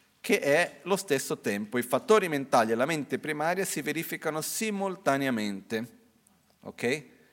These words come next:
Quindi questo che cosa vuol dire? Che,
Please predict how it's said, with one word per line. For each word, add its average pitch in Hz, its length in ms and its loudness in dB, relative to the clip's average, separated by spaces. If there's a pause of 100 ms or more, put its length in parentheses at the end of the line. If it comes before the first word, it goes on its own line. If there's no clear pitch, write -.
(240)
Quindi 175 260 -2
questo 190 320 0
che 156 160 -2
cosa 135 300 4
vuol 123 240 0
dire? 101 420 -2 (1040)
Che, - 460 -4